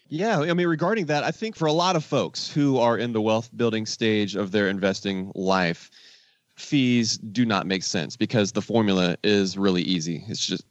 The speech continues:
you know, low cost, widely diversified, hold it for the long haul. But <laughs> we say that ninety-nine percent of the time, but for certain situations, it does call for an expert,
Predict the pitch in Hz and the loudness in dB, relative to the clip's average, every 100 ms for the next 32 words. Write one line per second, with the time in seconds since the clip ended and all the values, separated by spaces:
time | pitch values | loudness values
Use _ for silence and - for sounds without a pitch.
0 | _ _ 117 95 92 - 120 156 131 110 | _ _ 0 0 -2 0 0 0 2 0
1 | 110 - 110 101 101 101 95 90 - 87 | 0 -4 0 0 0 -2 -4 -6 -8 -6
2 | 85 82 82 - 113 98 - 87 85 82 | -2 -2 -4 -6 -2 -2 0 0 2 0
3 | 82 80 78 - _ _ _ _ 120 104 | 0 -2 -2 -6 _ _ _ _ -2 0
4 | 208 113 - - _ _ - - - _ | 2 0 -6 -10 _ _ -12 -12 -12 _
5 | _ 175 185 196 180 151 127 - - 135 | _ 0 2 2 2 2 0 -4 -8 -2
6 | 147 131 120 110 107 104 95 98 80 87 | -2 0 -2 -2 -6 -6 -4 -4 -4 -8
7 | - 131 110 - - 147 139 127 170 165 | 0 0 0 -6 -2 2 4 2 -2 0
8 | 175 147 131 123 127 - 92 92 - - | 0 2 2 4 2 0 -4 -6 -10 -20
9 | _ _ 151 147 147 - 117 117 127 120 | _ _ -4 -2 -4 -2 0 0 -2 -4
10 | 113 95 110 95 - - 64 | -2 -4 -4 -4 -4 -10 -10